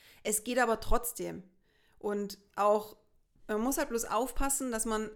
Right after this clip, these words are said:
mit seinem Körper halt auch wirklich gut umgeht. Da fängt schon beim richtigen Schlaf an.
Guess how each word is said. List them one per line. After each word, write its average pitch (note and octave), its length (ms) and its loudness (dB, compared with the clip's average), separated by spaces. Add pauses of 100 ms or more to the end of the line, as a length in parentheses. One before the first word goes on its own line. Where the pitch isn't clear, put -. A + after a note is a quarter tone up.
mit A3 180 -4
seinem G3+ 300 -2
Körper A3+ 540 -2
halt F#3+ 160 -2
auch - 220 -6
wirklich A3 680 -4
gut A#3+ 220 -4
umgeht. A3 500 -4 (360)
Da G#3 100 -8
fängt A3+ 280 -4
schon A#3 120 -4
beim G#3 180 0
richtigen G3+ 480 -4
Schlaf G#3 400 0
an. F#3 260 -8